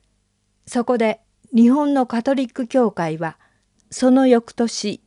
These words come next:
最も身近で忘れることのできない、広島や長崎の事実を思い起こすのに適した、八月六日から十五日までの十日間を、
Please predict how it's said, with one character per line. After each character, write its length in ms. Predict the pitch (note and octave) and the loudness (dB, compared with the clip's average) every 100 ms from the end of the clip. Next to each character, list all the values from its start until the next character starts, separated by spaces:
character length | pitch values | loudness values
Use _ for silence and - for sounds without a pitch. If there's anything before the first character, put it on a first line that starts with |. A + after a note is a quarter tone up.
| _ | _
最 400 | A3+ B3+ A#3+ - | 2 2 2 -2
も 180 | D4 A#3 F#3+ | 0 0 2
身 160 | A3 | 2
近 320 | A#3+ B3+ A#3+ A3 | 2 0 -2 0
で 200 | G3+ - | -2 -4
忘 300 | G#3 G3+ - | -8 -6 0
れ 100 | C4 | 0
る 120 | C4 | 0
こ 140 | B3 B3+ | 0 -2
と 120 | B3 | 0
の 120 | G3+ | 0
で 140 | E3 F3 | 0 -2
き 160 | G#3+ | -2
な 140 | F3 E3 | -2 -6
い、 100 | - _ _ _ _ _ _ _ | -10 _ _ _ _ _ _ _
広 360 | - C4 C4 C#4+ | -6 0 2 2
島 280 | - B3+ A#3+ | 0 0 2
や 240 | A#3 A3+ _ | 0 -2 _
長 320 | A3 A3 C#4+ | 2 2 2
崎 260 | C#4 B3+ - | -2 -6 -4
の 160 | F3 E3 | -4 -4
事 200 | G3 B3 | -4 -4
実 320 | A#3+ - E3+ | -6 -6 -6
を 180 | D3+ - | -4 -4
思 320 | G#3 G3+ B3+ | 2 4 4
い 60 | B3+ | 4
起 120 | B3 | 2
こ 140 | A3+ C4 | 2 -2
す 160 | - | -2
の 120 | G3 | -2
に 140 | E3+ D#3 | -2 -4
適 300 | F#3 E3+ A3 | -6 -4 -6
し 100 | - | -8
た、 240 | - E3 _ _ _ _ _ _ _ | -10 -12 _ _ _ _ _ _ _
八 320 | A3 A3+ C#4+ | -4 -2 0
月 300 | C4+ - B3+ | 0 0 2
六 160 | A#3 | 4
日 260 | B3 A#3 A#3+ | 4 2 -2
か 160 | A#3 A3+ | 0 0
ら 160 | G#3 | 0
十 280 | F#3+ C#4+ C4 | 0 0 0
五 140 | G#3+ | 0
日 280 | F#3 F3 - | 0 -2 -6
ま 120 | E3+ | -6
で 120 | E3 D#3 | -4 -6
の 180 | D#3+ - | -8 -8
十 220 | - A#3 | 0 0
日 160 | A#3 A3 | 2 -2
間 320 | A3 F3 D#3+ | -2 -6 -6
を、 180 | D#3+ E3+ | -8 -10